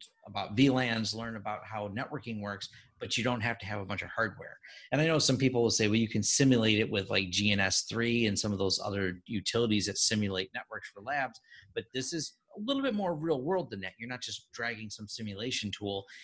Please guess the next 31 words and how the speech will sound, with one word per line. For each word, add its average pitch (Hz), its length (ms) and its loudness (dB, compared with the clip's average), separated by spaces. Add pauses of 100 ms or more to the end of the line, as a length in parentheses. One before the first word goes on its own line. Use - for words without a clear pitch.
(120)
You're 135 220 -4
actually 131 300 -4
building 107 340 -4
all 98 100 -4
the 95 80 -8
servers 123 560 2
and 98 60 -8
everything 92 280 -12
else. 95 280 -6
And 90 320 -8
I, 113 60 -4
it's 143 180 -6
gonna 185 160 -2
be 156 60 -2
kind 151 180 0
of 110 40 -2
a 95 60 -8
fun 143 160 -2
home 120 260 -8
lab 95 280 -8
build, 101 320 -6 (400)
uh, 101 300 -2
to 110 260 -4 (320)
have 127 260 -4
a 104 60 -2
mix 131 400 -2
of 98 260 -4
virtual 117 680 -4
and 95 240 -10
real 117 300 0
networking 98 760 -8